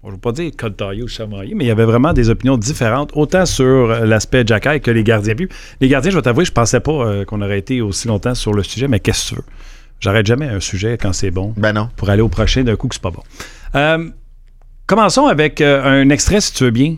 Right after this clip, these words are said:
Speaker 2: Oui.
Speaker 1: De Processus. Il est question dans cet extrait du centre numéro un du Canadien de Montréal, du rôle du centre numéro un
Speaker 2: Ouais.
Speaker 1: chez le Canadien de Montréal. Le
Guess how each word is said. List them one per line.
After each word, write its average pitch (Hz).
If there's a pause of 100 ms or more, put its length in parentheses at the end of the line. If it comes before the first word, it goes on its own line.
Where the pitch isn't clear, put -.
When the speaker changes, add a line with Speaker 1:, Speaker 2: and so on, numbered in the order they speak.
(140)
Speaker 2:
Oui. 135 (180)
Speaker 1:
De 113
Processus. - (360)
Il 131
est 123
question 147
dans 139
cet 113
extrait 120
du 101
centre 131
numéro 110
un 156 (200)
du 104
Canadien 104
de 107
Montréal, 107
du 104
rôle 156
du 117
centre 113
numéro 107
un 123
Speaker 2:
Ouais. 117
Speaker 1:
chez 113
le 104
Canadien 104
de 104
Montréal. 98 (840)
Le 101